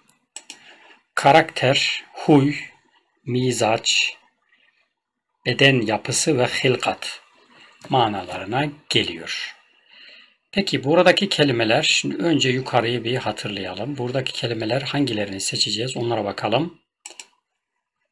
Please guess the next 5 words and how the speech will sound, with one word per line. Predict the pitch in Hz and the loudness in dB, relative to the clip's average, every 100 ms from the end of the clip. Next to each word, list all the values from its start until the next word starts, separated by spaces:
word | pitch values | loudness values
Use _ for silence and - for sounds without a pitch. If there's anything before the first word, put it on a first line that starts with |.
| _ _ - | _ _ 2
İltizam, | 196 202 - 120 117 117 147 202 202 _ _ _ _ _ _ _ - | 4 4 2 6 8 8 6 2 -4 _ _ _ _ _ _ _ -10
burada | 117 107 107 117 | -6 -4 -2 -2
iltizam, | 110 - 104 101 110 147 165 _ _ _ _ _ _ _ - | -2 -6 -8 -6 -4 -4 -6 _ _ _ _ _ _ _ 2
burada | 143 151 151 | 6 8 8
itkan | 143 - - 104 107 120 165 | 4 -2 2 2 4 0 -2